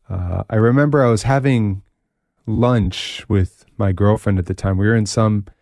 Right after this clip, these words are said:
uh, some little alley in Rome at this small little hole-in-the-wall restaurant, uh, and we were breaking up. I mean, we had been talking about the future of our relationship for a while.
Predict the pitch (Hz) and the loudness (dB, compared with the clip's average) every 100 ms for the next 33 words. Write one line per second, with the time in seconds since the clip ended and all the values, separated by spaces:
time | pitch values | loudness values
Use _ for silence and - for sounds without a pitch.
0 | _ _ _ _ _ 104 98 95 110 139 | _ _ _ _ _ -12 -10 -10 -2 0
1 | 120 123 131 - 98 104 110 110 104 98 | 2 4 2 2 0 0 2 2 2 4
2 | 98 104 104 98 92 - 117 113 113 107 | 4 4 2 -2 -6 -2 0 2 2 2
3 | 101 - 117 113 101 98 98 98 95 90 | 0 0 0 2 0 2 2 2 0 -2
4 | - - 95 107 - _ _ _ _ _ | -4 -2 0 0 -4 _ _ _ _ _
5 | _ _ _ 92 92 92 92 - _ - | _ _ _ -8 -6 -6 -8 -12 _ -2
6 | 104 101 107 101 87 98 95 107 113 160 | 2 4 2 2 2 0 0 -2 -4 -4
7 | - - _ _ _ _ _ _ _ _ | -8 -20 _ _ _ _ _ _ _ _
8 | _ _ _ _ _ _ _ _ _ 120 | _ _ _ _ _ _ _ _ _ 0
9 | 120 123 135 139 143 127 117 127 123 - | 4 6 6 4 4 0 0 -2 -2 0
10 | 127 110 110 110 - 101 113 113 117 110 | 0 2 2 2 0 -4 0 0 0 0
11 | 104 101 98 98 98 - 98 110 - - | 2 2 2 0 0 -2 -4 -4 -6 -2
12 | 98 90 92 95 95 92 98 | 0 2 0 0 0 -2 -6